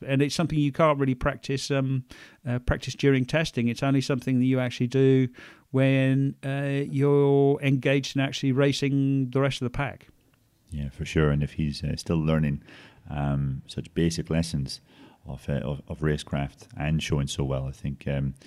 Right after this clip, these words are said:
Speaker 2: yeah, there's a, there's enough to suggest that Joan Mir is in a, in a very good place indeed. Um, moving to, uh, from Suzuki to Yamaha, Dave, um, we mentioned briefly there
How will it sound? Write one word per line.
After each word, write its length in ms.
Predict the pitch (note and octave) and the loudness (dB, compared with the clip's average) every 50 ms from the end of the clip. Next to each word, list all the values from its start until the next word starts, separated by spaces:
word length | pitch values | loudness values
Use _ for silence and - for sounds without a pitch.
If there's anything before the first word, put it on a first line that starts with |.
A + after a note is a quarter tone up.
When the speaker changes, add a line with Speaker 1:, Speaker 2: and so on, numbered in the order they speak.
| - - - - _ _ | -20 -20 -20 -20 _ _
Speaker 2:
yeah, 160 | - D2 C#2+ C2 | -10 -8 -8 -6
there's 220 | C2+ C2 B1+ - | -6 -8 -8 -8
a, 80 | C#2+ C2 | -8 -8
there's 220 | G#1+ - C#2 C2+ | -8 -8 -8 -6
enough 200 | C#2+ D2 D2 - - | -4 -4 -4 -6 -8
to 80 | - | -12
suggest 380 | D2 C#2 D2 - D2+ D2 - - | -14 -12 -10 -8 -6 -6 -6 -8
that 80 | - | -10
Joan 240 | - - E2 D2 D2 | -6 -4 -2 0 2
Mir 160 | D2 D2 D2 | 2 4 4
is 140 | C#2+ C#2+ C#2+ | 2 2 2
in 100 | D2+ C#2+ | 2 0
a, 100 | C#2 C2+ - - | 0 0 -2 -4
in 80 | D2 | -6
a 40 | C#2+ | -4
very 160 | C2 D#2 D2 | -2 -2 -2
good 180 | C#2+ D2 D2 - | 0 -2 -2 0
place 220 | - D#2+ D2+ - | 0 0 0 0
indeed. 240 | - D2+ - F2 - - - - - - - - | 2 4 4 4 2 0 -10 -20 -20 -14 -6 0
Um, 180 | F#2 F2 E2 E2 - - - - | 2 2 2 0 -4 -10 -4 2
moving 320 | F2+ F2+ F2 F#2+ F2+ E2 | 4 4 6 6 4 2
to, 420 | E2 - - G2 F2 E2 D#2+ D2+ - - - | 2 0 4 6 8 8 8 8 6 2 -6
uh, 340 | D#2 D2 C#2 C#2 C2+ C2+ - - - | -6 -4 -4 -2 -2 -4 -4 -6 -4
from 160 | - E2 D2+ | -2 -2 -2
Suzuki 400 | - D#2 D2 - D#2+ - - - | 0 0 0 0 0 0 -2 -6
to 160 | - - C#2+ | -4 0 2
Yamaha, 420 | D2+ D#2 D#2+ D#2 C#2+ C#2 C2+ C2 | 4 4 6 6 4 2 0 -2
Dave, 360 | B1+ - C#2 C#2 C2 - - - _ - - - - - _ - | -2 -2 -2 -2 -2 -4 -8 -18 _ -20 -20 -20 -20 -20 _ -6
um, 420 | - C#2 C#2 C2+ C2+ C2+ C2 B1+ B1 - | -4 -2 0 0 0 0 -2 -4 -4 -2
we 100 | - D#2 | 0 2
mentioned 380 | D2 D#2+ E2 D#2 - - D#2 B1+ | 4 4 4 4 2 0 -2 0
briefly 360 | - D#2 D2 - - D2 C#2+ | 2 0 0 0 0 -2 -2
there 260 | C2+ C2+ C2+ C2+ C2 | 0 0 0 -2 -2